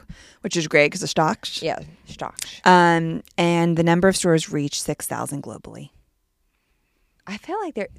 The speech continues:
Speaker 2: six thousand globally, that's it? I feel like there was, like, six thousand in my hometown.
Speaker 1: I know, that's how I feel too. I'm like, "I think there was actually only one in Palo Alto."
Speaker 2: I can think of two Blockbu-, uh,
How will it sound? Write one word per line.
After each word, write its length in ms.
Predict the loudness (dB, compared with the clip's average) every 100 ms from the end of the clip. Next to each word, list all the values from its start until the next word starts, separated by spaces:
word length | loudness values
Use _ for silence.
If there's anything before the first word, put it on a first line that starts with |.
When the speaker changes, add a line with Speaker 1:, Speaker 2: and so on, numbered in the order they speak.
| -18
Speaker 2:
six 300 | -8 -6 -2
thousand 360 | 0 0 -2
globally, 360 | 0 2 2 0
that's 200 | 0 0
it? 180 | -2 0
I 100 | 0
feel 140 | 0 0
like 100 | 0
there 80 | 0
was, 100 | -2
like, 120 | -4
six 220 | -6 -4
thousand 360 | -2 -2 -2 -2
in 80 | 0
my 140 | 0
hometown. 720 | -2 -4 -2 -2 -2 -4 -8 -8
Speaker 1:
I 140 | -4 0
know, 120 | 0
that's 200 | 0 -2
how 60 |
I 40 | -4
feel 220 | -2 -4
too. 600 | -2 -2 2 2 0 -2 -8 -20 _
I'm 120 | -6
like, 160 | -2 -2
"I 60 | -6
think 240 | -6 -4
there 120 | -2
was 100 | -2 -4
actually 420 | -10 -8 -4 0
only 260 | 2 2 2
one 260 | 2 4
in 80 | 2
Palo 220 | 0 -2
Alto." 500 | -2 -2 -4 -4 -4 -8 -14 -8
Speaker 2:
I 140 | -6
can 220 | -4 -6 -8
think 180 | -8
of 180 | -8 -12
two 300 | -16 -8 -6 -2
Blockbu-, 420 | -4 -2 -2 -2 _ -20 _ _
uh, 80 | -16